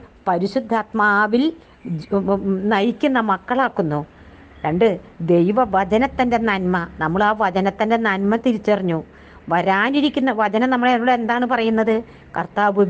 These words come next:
വീണ്ടും വരും, അതിൻ്റെ ശക്തി അത് രുചിച്ചറിയുകയും ചെയ്തവർ ഇതെല്ലാം മനസ്സിലാക്കിയിട്ട് പോയാൽ, എന്നിട്ടും വീണു പോയാൽ,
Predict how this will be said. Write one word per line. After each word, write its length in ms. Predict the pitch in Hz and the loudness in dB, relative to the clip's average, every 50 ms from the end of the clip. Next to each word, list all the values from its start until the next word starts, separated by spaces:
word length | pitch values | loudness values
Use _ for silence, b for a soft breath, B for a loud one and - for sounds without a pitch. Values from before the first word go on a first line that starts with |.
| 175 | 2
വീണ്ടും 460 | 190 190 214 240 240 240 220 269 226 208 220 | 2 4 4 4 4 4 4 2 2 2 2
വരും, 220 | 202 185 175 165 160 - | 2 2 0 0 -2 -2
അതിൻ്റെ 240 | 165 165 160 175 170 - - | -2 -2 0 -2 -2 -2 -4
ശക്തി 360 | 196 190 - - - 226 214 175 165 B B B B B B | -6 -6 -6 -6 -4 -4 -4 -4 -6 B B B B B B
അത് 160 | B 180 175 190 175 185 | B 0 0 2 2 2
രുചിച്ചറിയുകയും 960 | 185 180 233 233 226 - 285 277 269 269 262 262 262 240 262 240 240 247 240 | 2 2 0 -2 0 0 0 0 2 2 2 2 2 2 2 2 2 0 0
ചെയ്തവർ 460 | 240 254 226 214 202 214 190 196 180 170 - b b b b b b b b | 2 0 0 0 2 2 2 2 0 -2 -4 b b b b b b b b
ഇതെല്ലാം 600 | - 170 175 175 180 190 190 202 208 208 214 214 208 202 196 190 | -2 0 2 2 2 0 -2 -2 0 0 0 0 0 0 -2 0
മനസ്സിലാക്കിയിട്ട് 640 | 185 185 185 175 - 220 240 226 233 214 175 220 214 - 214 | 0 -2 -2 -2 -2 -2 0 0 0 0 0 -2 -4 0 0
പോയാൽ, 540 | 220 214 196 185 175 170 185 208 220 202 160 147 - - - - b b b b b b | 2 2 4 4 2 2 2 2 0 -2 -4 -8 -10 -14 -20 -20 b b b b b b
എന്നിട്ടും 340 | 170 226 311 320 - 381 359 359 | -2 -2 0 0 0 2 2 4
വീണു 260 | 339 311 285 269 269 | 4 2 2 2 0
പോയാൽ, 460 | 220 240 226 208 196 180 165 156 147 | 2 0 0 2 2 2 2 0 -2